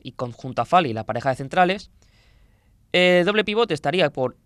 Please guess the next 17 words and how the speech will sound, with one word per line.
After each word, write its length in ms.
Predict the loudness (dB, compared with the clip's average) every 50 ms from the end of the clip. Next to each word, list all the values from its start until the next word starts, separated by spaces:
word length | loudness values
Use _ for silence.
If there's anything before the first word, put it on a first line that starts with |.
| _ _
con 160 | -10 -8 -8
Imanol 320 | -6 -6 -6 -4 -4 -2 0
García, 480 | 0 0 -2 -2 -4 -4 -4 -4 -4 _ -6
el 280 | -4 -4 -4 -6 -6
canterano 520 | -4 -4 -6 -4 -4 -2 -2 0 0 0 0
del 200 | 0 -2 -2 -4
Villarreal 600 | -6 -4 -2 -2 -2 0 2 0 0 0 0 _ _
y 200 | -12 -8 -6 -6
ex 180 | -6 -8 -8
de 100 | -6 -6
Osasuna 440 | -6 -6 -8 -10 -8 -6 -6 -4 -2
también, 300 | -4 -2 -4 -4 -6 -8
que 200 | -8 -8 -8 -8
como 260 | -8 -8 -10 -8 -8
dijo 200 | -8 -8 -8 -6
Pacheta, 420 | -6 -6 -6 -6 -8 -4 -4 -4 -4
dispu-, 320 | -4 -6 _ -14 -16 -16